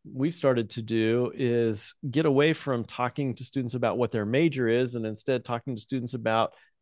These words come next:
or asking them questions like, "What do you want to be, uh, when you grow up?" Or, <laughs> "What, what do you hope to be doing in five years?" Or, "What's your dream job?" And those sorts of things. And then we can work backward from there to help them see how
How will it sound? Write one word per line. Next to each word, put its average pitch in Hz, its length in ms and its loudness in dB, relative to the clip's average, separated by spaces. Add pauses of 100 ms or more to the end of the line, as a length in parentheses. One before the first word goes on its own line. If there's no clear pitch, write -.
(280)
or 107 80 2
asking 127 320 2
them 113 140 0
questions 131 600 -2
like, 113 380 2 (400)
"What 151 180 4
do 202 60 2
you 214 100 2
want 131 140 4
to 113 40 0
be, 98 300 0 (260)
uh, 101 440 -4
when 131 260 -4
you 117 60 -2
grow 107 240 4
up?" 101 260 2
Or, 104 80 0
<laughs> 107 60 0
"What, 101 100 -2 (520)
what 156 120 4
do 214 80 0
you 208 140 4
hope 139 220 4
to 127 60 -2
be 120 120 -2
doing 120 260 2
in 117 100 -4
five 110 300 -2
years?" 104 260 0
Or, 113 80 2
"What's 202 200 2
your 208 80 -2
dream 160 260 0
job?" 107 320 2
And 107 120 -4
those 135 200 -4
sorts 127 220 -4
of 110 100 -12
things. 104 300 -6 (400)
And 151 120 0
then 220 80 4
we 190 80 2
can 139 160 0
work 131 200 0
backward 123 480 0 (140)
from 110 300 -4
there 123 320 4
to 113 80 -2
help 127 380 -2 (100)
them 120 320 2
see 160 300 2
how 139 560 6